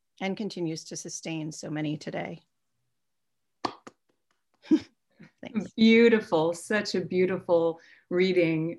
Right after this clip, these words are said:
Speaker 2: Thank you for that. Um, it, it, it's true that you said it can look like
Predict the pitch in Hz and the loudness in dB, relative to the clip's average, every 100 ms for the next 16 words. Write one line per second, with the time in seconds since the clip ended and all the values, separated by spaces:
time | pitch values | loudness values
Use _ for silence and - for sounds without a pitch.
0 | - 190 208 202 170 170 170 156 151 151 | -4 -2 -2 0 -2 2 0 2 2 2
1 | - - _ _ - 185 170 160 165 160 | -2 -10 _ _ -4 0 2 2 0 -4
2 | _ _ _ _ _ - 170 - 214 - | _ _ _ _ _ -2 -2 2 0 2
3 | 220 214 - - - 233 220 214 175 - | 0 0 -6 -10 0 4 4 4 2 2
4 | 180 180 - 175 170 - 185 175 175 185 | 0 0 2 4 4 0 -6 -2 0 -2
5 | 180 165 160 160 165 | -2 0 2 0 -4